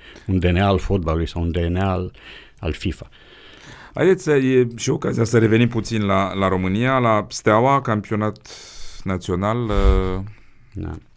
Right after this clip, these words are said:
Speaker 2: cucerit pentru a treia oară la rând, Gigi Becali în triumf, n-, el nu, antrenorii, nu că,
Speaker 1: Mm.
Speaker 2: antrenorul, pardon, uh,
Speaker 1: Antrenorul e un tip ponderat oricum
Speaker 2: Da.
Speaker 1: și este un
Speaker 2: Cum
Speaker 1: tip aflat la final de supliciu, mie așa mi s-a părut, uh,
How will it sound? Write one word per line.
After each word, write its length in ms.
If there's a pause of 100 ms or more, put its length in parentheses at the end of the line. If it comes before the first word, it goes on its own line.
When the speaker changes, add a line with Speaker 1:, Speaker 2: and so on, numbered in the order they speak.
(220)
Speaker 2:
cucerit 460
pentru 280
a 40
treia 200
oară 140
la 120
rând, 280
Gigi 220
Becali 640
în 140
triumf, 420
n-, 160
el 260
nu, 240
antrenorii, 540 (760)
nu 120
că, 200
Speaker 1:
Mm. 520
Speaker 2:
antrenorul, 480
pardon, 480 (460)
uh, 60 (600)
Speaker 1:
Antrenorul 380
e 20
un 60
tip 180
ponderat 580
oricum 400
Speaker 2:
Da. 80
Speaker 1:
și 220
este 200
un 60
Speaker 2:
Cum 100
Speaker 1:
tip 280
aflat 380
la 140
final 320
de 60
supliciu, 680 (120)
mie 100
așa 200
mi 100
s-a 140
părut, 380 (200)
uh, 180